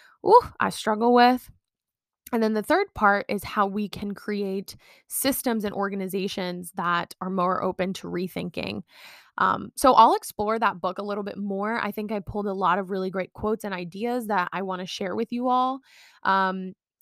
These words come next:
and so look forward to that. If you've read it, I would love to hear your thoughts on it.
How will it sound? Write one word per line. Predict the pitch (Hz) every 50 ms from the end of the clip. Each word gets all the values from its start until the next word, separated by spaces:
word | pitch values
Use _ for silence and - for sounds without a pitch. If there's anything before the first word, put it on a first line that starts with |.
| _
and | - 208 208 -
so | - 202
look | 190 190 196 202 - -
forward | - 208 196 202 196 196
to | - 233
that. | 214 226 220 220 220 220 220 - -
If | 208 208 165
you've | 196 214 226 226 208
read | 240 233 220
it, | 226 226
I | 214 202
would | 196 190 185
love | 196 202 196 185
to | - - 208 202 202 202
hear | 196 196 - 208 202 202 190 180
your | - - 214 226 240
thoughts | - 240 233 233 -
on | 233 226 220
it. | 226 233